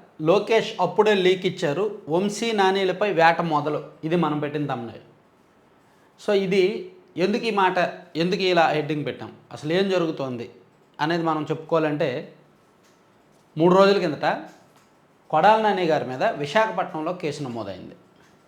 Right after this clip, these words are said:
విశాఖపట్నంలో ఒక, ఒక లా విద్యార్థిని, లా స్టూడెంట్, కొడాల నాని గారు వాడిన భాష అభ్యంతరకరం,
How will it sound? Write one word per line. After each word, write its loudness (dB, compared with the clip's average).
విశాఖపట్నంలో 2
ఒక, 2
ఒక -8
లా 4
విద్యార్థిని, 0
లా 0
స్టూడెంట్, -2
కొడాల 6
నాని 2
గారు 2
వాడిన 6
భాష 6
అభ్యంతరకరం, -2